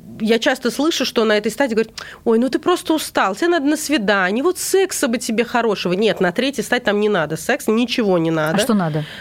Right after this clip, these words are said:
Speaker 1: Щас я скажу. То есть на третьей стадии уже, конечно, там вообще не до свидания, не до секса, ни до чего, там бесит все.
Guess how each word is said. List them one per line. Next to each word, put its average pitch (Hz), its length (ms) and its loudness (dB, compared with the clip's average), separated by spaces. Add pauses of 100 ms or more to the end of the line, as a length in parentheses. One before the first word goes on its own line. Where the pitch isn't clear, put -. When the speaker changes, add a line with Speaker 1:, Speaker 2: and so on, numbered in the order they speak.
(260)
Speaker 1:
Щас 180 300 -2
я 202 140 4
скажу. 240 520 0
То 220 100 2
есть 220 120 0
на 214 140 4
третьей 254 400 -2
стадии 240 400 0
уже, 226 180 0
конечно, 220 520 0
там 214 200 -2
вообще 208 280 -2
не 165 120 0
до 156 80 -6
свидания, 165 560 -2
не 160 140 -2
до 175 120 0
секса, 170 380 -4
ни 160 140 2
до 160 120 -2
чего, 214 320 0
там 202 220 0
бесит 214 340 -2
все. 131 400 -4